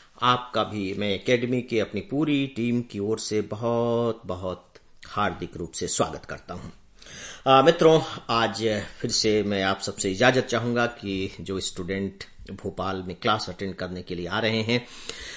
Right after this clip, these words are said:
आ, उनसे मुझे आप थोड़ी सी बातचीत करने का अवसर दें और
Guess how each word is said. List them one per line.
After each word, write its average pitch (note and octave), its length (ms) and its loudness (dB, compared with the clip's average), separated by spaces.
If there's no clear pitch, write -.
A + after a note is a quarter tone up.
आ, A2 240 4
उनसे B2 580 6
मुझे G#2 360 0
आप F#2+ 480 -2
थोड़ी G#2 120 -2
सी - 160 -2
बातचीत G2 440 -4
करने F2+ 320 -10
का - 360 -8
अवसर A#2+ 260 2
दें A2 360 0
और F#2 560 -4